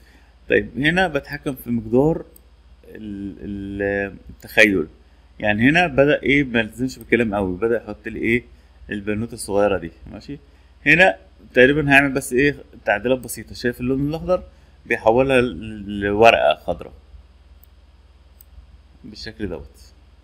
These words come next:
يس، كبير اهو. تمام؟ مساحة تبدأ بقى ترسم بقى اللي انت عايزه. انت عايز ايه؟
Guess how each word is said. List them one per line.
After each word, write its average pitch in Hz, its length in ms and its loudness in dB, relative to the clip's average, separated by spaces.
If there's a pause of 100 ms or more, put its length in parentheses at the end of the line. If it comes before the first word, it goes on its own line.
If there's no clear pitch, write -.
(2250)
يس، - 280 -20
كبير 87 220 -18 (140)
اهو. - 60 -20 (1160)
تمام؟ 101 320 -4 (280)
مساحة 143 480 -6
تبدأ 135 300 -4
بقى 131 140 4
ترسم 131 340 -8
بقى 123 120 2
اللي 120 100 -2
انت 113 120 -4
عايزه. 87 280 -2
انت 117 160 -8
عايز 117 220 0
ايه؟ 139 240 4